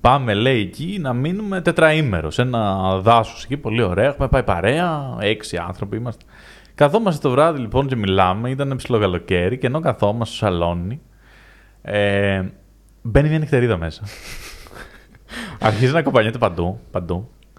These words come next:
Έχουμε τρέξει εκείνη τη στιγμή και έχουμε κλειδωθεί διάφοροι άνθρωποι σε διάφορα μέρη.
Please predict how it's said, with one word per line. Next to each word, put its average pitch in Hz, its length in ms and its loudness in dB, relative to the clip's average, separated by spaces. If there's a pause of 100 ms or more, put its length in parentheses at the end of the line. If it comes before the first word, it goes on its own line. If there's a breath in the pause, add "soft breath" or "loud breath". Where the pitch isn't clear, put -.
(540 loud breath)
Έχουμε 131 340 2
τρέξει 127 420 4
εκείνη 131 220 0
τη 135 80 0
στιγμή 123 360 0
και 127 100 -2
έχουμε 135 200 0
κλειδωθεί 120 400 0
διάφοροι 120 520 4
άνθρωποι 120 280 0
σε 113 120 -2
διάφορα 110 420 2
μέρη. 87 520 -2